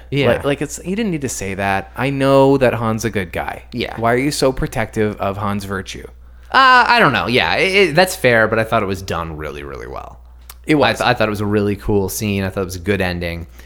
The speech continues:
Speaker 1: And then you have Han and Chewie going off to go meet Jabba the Hutt. As
Speaker 2: Well,
Speaker 1: kind of that.
Speaker 2: they've been abandoned by Lando and the
Speaker 1: Yeah.
Speaker 2: Falcon.
Speaker 1: Which
Speaker 2: It's
Speaker 1: was also such a great Han moment
Speaker 2: It
Speaker 1: when,
Speaker 2: was.
Speaker 1: like, he's like,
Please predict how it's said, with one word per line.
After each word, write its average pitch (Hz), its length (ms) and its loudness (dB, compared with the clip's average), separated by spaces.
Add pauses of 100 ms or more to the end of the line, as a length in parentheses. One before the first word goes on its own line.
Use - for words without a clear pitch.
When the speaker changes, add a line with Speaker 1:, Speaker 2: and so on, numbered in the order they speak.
(200)
Speaker 1:
And 120 100 0
then 123 200 4
you 117 100 4
have 101 500 -2 (280)
Han 98 340 0
and 95 120 -2
Chewie 95 280 -2
going 92 260 -2
off 82 420 -6 (360)
to 90 480 -2
go 82 220 -4
meet 85 200 -10
Jabba 76 280 -6
the 69 80 -12
Hutt. - 280 -10 (180)
As 170 120 -4
Speaker 2:
Well, 165 180 6
Speaker 1:
kind 87 220 -8
of 73 80 -10
that. 76 280 -8
Speaker 2:
they've 185 220 4
been 170 160 2
abandoned 123 640 0
by 110 200 0
Lando 110 560 0
and 107 160 -4
the - 20 2
Speaker 1:
Yeah. 117 80 0
Speaker 2:
Falcon. 143 420 0 (140)
Speaker 1:
Which 131 140 4
Speaker 2:
It's 135 80 -2
Speaker 1:
was 160 100 4
also 131 320 2
such 117 280 -2
a 110 40 2
great 101 360 0
Han 95 340 -2
moment 90 480 -6
Speaker 2:
It 123 80 -2
Speaker 1:
when, 107 100 0
Speaker 2:
was. 87 280 -4 (420)
Speaker 1:
like, 90 140 -4
he's 95 180 -8
like, 85 220 -10